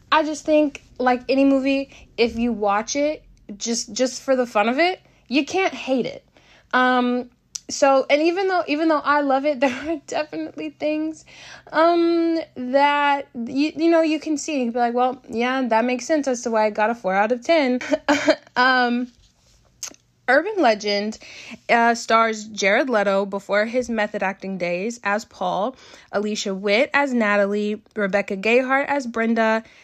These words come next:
Tara Reid as Sasha, Michael Rosenbaum as Parker, Loretta Devine as Reese, and Joshua Jackson as Damon. And that's a lot of names, and there's, like,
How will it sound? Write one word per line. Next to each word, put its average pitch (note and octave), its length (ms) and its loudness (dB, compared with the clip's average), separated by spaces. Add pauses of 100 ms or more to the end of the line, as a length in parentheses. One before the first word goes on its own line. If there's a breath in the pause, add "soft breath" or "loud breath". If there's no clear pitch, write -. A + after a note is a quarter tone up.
(100)
Tara G3+ 420 0
Reid C4+ 360 2
as G#3 180 -2
Sasha, B3+ 720 0
Michael G3 400 -4
Rosenbaum B3+ 840 0
as G3 240 -2
Parker, C4+ 640 -2 (260 loud breath)
Loretta G3 360 0
Devine F#3+ 680 -2
as D4+ 240 -2
Reese, G#3+ 480 -6 (380 loud breath)
and G3 140 -2
Joshua F#3+ 420 0
Jackson F#3+ 600 -4
as G3 200 -4
Damon. F3 420 -6 (460 loud breath)
And A3 100 2
that's C#4 140 0
a F#4 60 4
lot G#3+ 360 2
of G3+ 80 -6
names, G3+ 400 -2
and G#3+ 160 -6
there's, - 340 -4
like, G3+ 300 -2